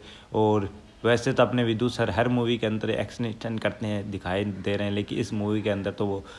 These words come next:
सामने वाले को चुनौती दे रहे हैं कि आ जाओ जितना दम में लगा लो, करते हैं फाइट।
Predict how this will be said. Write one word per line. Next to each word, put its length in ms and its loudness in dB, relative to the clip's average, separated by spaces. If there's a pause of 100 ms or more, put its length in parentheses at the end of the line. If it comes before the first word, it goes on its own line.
(180)
सामने 340 6
वाले 240 4
को 180 4
चुनौती 420 -2
दे 200 2
रहे 100 0
हैं 100 -2
कि 60 -2
आ 140 4
जाओ 220 4 (220)
जितना 380 0
दम 160 -2
में 120 -2
लगा 320 0
लो, 180 0 (560)
करते 260 2
हैं 120 0
फाइट। 400 2